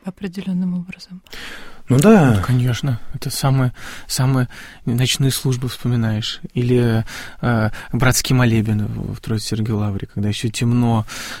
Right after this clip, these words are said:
Speaker 3: ты, ты ещё такой полусонный, и ты, ты, ты действительно по-своему как-то начинаешь понимать. А вот атмосфера, конечно, располагает. Свечи,
Speaker 2: У нас просто привычка, мы,
Speaker 3: лампадки, да.
Speaker 2: мы всё время опаздываем же.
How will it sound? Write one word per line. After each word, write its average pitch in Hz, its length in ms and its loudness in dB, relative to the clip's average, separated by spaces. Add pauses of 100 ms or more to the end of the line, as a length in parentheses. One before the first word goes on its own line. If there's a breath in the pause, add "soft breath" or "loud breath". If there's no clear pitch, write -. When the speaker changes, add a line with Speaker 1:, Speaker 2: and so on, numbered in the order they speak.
(160 loud breath)
Speaker 3:
ты, 107 160 -2
ты - 100 0
ещё 107 180 0
такой 101 280 -2
полусонный, 107 720 2
и 101 300 -4
ты, - 240 -10
ты, - 120 -10
ты 101 140 -6
действительно 101 460 -2
по-своему 117 600 0
как-то - 340 -6
начинаешь 98 560 -2 (480 soft breath)
понимать. 110 480 2
А 101 240 -4
вот 113 200 -6
атмосфера, 117 540 0
конечно, 107 380 -2
располагает. 107 680 -2 (460)
Свечи, - 580 -8 (220 loud breath)
Speaker 2:
У 110 60 0
нас 131 180 4
просто 135 200 -2
привычка, 110 280 4
мы, 107 80 4
Speaker 3:
лампадки, 107 180 2
да. 110 140 -2
Speaker 2:
мы 120 80 4
всё 135 160 2
время 135 140 4
опаздываем 117 500 0
же. 87 240 -10